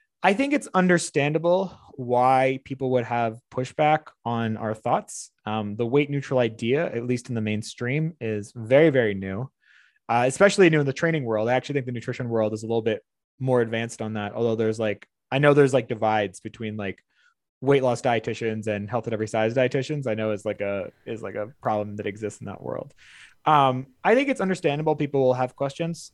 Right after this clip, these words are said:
I'm happy to answer any concerns or, like, you know,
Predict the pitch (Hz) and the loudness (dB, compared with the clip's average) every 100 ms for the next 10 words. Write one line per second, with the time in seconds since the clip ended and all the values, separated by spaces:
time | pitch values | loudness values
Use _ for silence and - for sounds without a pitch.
0 | _ 127 139 139 131 135 117 123 - 113 | _ 0 2 0 -2 -2 -4 -4 -4 -2
1 | 117 113 117 - 123 120 131 131 117 110 | -2 -4 -6 -4 -2 -2 -2 -2 2 2
2 | 104 101 123 104 | 2 -2 -6 -6